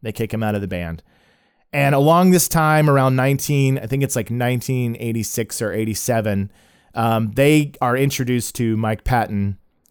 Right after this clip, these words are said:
and he is in his band, Mister Bungle. Um, if you don't know Mister Bungle, they are crazy cool,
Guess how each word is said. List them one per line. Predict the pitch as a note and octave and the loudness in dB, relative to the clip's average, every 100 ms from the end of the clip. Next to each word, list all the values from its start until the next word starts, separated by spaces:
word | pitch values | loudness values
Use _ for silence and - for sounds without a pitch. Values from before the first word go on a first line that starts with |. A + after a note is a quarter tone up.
| - | -8
and | A#2 A2+ G#2+ G#2 | -2 0 -2 -2
he | C#3+ C#3+ D3 | 0 0 2
is | C3 | -2
in | - A#2+ | -2 -4
his | G#2 F#3 A#3+ | 2 4 4
band, | E3 D3 C3+ C3+ D#3 F3+ - _ | 2 2 2 2 2 0 -6 _
Mister | C#3+ F#3 G3 - G#3 | 2 4 4 4 2
Bungle. | D#3 G#3 G3 G3 F3+ D#3 B2 F#2+ _ _ _ _ _ _ - | 2 2 2 4 4 4 2 -2 _ _ _ _ _ _ -2
Um, | C3 B2+ B2+ C#3+ | 2 2 0 -2
if | D3 | -2
you | E3 | 2
don't | F3+ G#3+ F#3 | 4 4 4
know | E3+ E3+ F3 D#3+ | 4 4 2 0
Mister | D#3+ D#3 D3+ | -2 0 0
Bungle, | D3 C#3+ C#3 | 2 2 2
they | C#3 | 2
are | C#3 C3 | 2 0
crazy | - D#3+ D#3+ D#3+ C#3 D#3+ | -2 2 4 4 4 0
cool, | - - C#3+ C#3+ C#3 C3+ C3 | -2 2 4 6 6 4 0